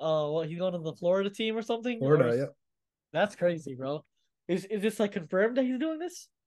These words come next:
Speaker 2: Yeah, yeah. I mean, he's, he's locked in. Hey, by the way, you said Miami was gonna win game two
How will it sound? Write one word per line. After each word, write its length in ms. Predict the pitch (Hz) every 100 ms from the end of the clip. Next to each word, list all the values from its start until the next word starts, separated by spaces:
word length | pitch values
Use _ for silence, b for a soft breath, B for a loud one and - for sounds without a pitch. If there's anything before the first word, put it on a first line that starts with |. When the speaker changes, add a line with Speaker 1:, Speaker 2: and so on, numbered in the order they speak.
| _
Speaker 2:
Yeah, 180 | 135 143
yeah. 220 | 110 101 101 113
I 40 |
mean, 200 | 113 113 107
he's, 460 | 117 117 113 -
he's 160 | - 120
locked 280 | 120 120 117
in. 100 | 113 B B
Hey, 120 | 202 202
by 180 | 175
the 100 | 180
way, 140 | 165 165
you 140 | 139
said 160 | 143 175
Miami 300 | 135 139 151
was 140 | 143 135
gonna 160 | 139
win 160 | 135 139
game 240 | 127 131
two 260 | 123 147 151